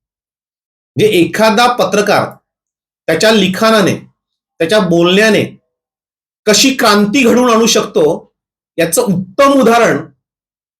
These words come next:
मशालने सर्वांसमोर ठेवलंय. दोन हजार दहा ते दोन हजार चौदा,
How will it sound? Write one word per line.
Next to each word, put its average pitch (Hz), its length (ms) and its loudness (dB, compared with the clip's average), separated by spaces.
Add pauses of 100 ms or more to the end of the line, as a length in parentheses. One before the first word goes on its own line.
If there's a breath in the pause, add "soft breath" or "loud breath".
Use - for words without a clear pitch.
(420)
मशालने 262 640 2
सर्वांसमोर 233 800 0
ठेवलंय. 151 320 -2 (840)
दोन 220 220 2
हजार 269 200 2
दहा 220 260 0
ते 262 60 0
दोन 247 180 0
हजार 240 140 2
चौदा, 202 380 0